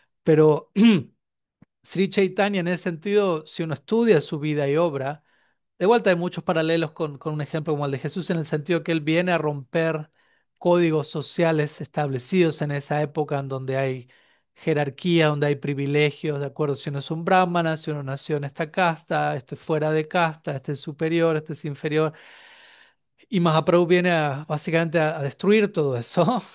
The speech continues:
<laughs> Nityananda Prabhu mucho más en particular, especialmente inclinado a los a los descastados, digámoslo así, a los que eran considerados como la lacra de la sociedad, si queremos usar un término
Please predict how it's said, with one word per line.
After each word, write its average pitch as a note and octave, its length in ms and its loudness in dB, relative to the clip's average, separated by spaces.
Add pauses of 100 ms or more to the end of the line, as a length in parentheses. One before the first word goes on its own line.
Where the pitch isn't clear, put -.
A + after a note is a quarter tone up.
<laughs> - 200 -20
Nityananda D3+ 600 -4
Prabhu D#3 300 -2
mucho D#3 360 -4
más D3 260 -2
en D3+ 100 -6
particular, D#3 720 0
especialmente C#3 640 -8
inclinado D3 560 0
a C#3 60 0
los C3 280 -6 (560)
a C#3+ 100 0
los C#3+ 180 0
descastados, C#3 920 0
digámoslo C3+ 420 -6
así, C#3 280 -8
a C3 40 -8
los B2 140 -8
que - 120 -6
eran C#3 200 -2
considerados C#3+ 640 -4
como C#3 240 -8
la C3+ 140 -6
lacra D#3 520 0
de C#3 100 -4
la C3 120 -4
sociedad, D3+ 640 -4
si - 160 -16
queremos C3 380 -8
usar C#3 300 -6
un B2+ 160 -12
término B2+ 560 -8